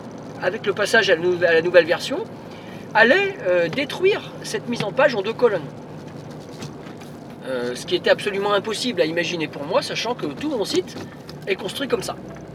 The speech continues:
Et donc, il devenait très, très urgent que je trouve une solution. Donc, en deux mille treize, eh bien, euh,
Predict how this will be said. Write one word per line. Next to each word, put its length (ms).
Et 80
donc, 400
il 100
devenait 280
très, 200
très 200
urgent 280
que 120
je 60
trouve 180
une 80
solution. 420
Donc, 220
en 60
deux 100
mille 120
treize, 320
eh 40
bien, 200
euh, 360